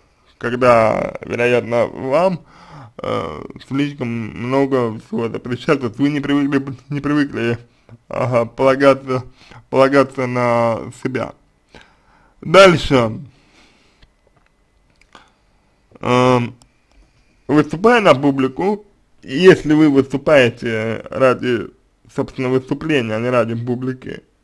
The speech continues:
э, основной акцент внимания идёт на предмет, по которому вы выступаете. Основной акцент внимания идёт на предмет.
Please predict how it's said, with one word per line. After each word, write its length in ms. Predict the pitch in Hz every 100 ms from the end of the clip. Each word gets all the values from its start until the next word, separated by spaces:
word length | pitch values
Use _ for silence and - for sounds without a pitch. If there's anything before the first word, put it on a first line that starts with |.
| _ _ _ _ _ _ _ -
э, 100 | - 139 120 -
основной 800 | 135 135 170 190 220 220 190 - _
акцент 600 | 147 156 - 185 160 127
внимания 720 | 127 151 190 233 196 143 131
идёт 340 | 131 190 -
на 540 | 151 156 185 196 196 - _ _ _ _ _ _ _ _ _ _ -
предмет, 540 | 165 170 156 120 - _ _ _ _ _ _ _ _ _ _ _ _ _ _ -
по 80 | -
которому 480 | 151 143 190 202 127
вы 140 | 135
выступаете. 600 | 139 135 147 160 117 - _ _ _ _ _ _ _ _ _ _ _ _ _ -
Основной 460 | 131 156 160 143
акцент 360 | 120 - 127 -
внимания 400 | 110 175 226 131
идёт 200 | 135 135
на 100 | 139
предмет. 400 | 151 151 117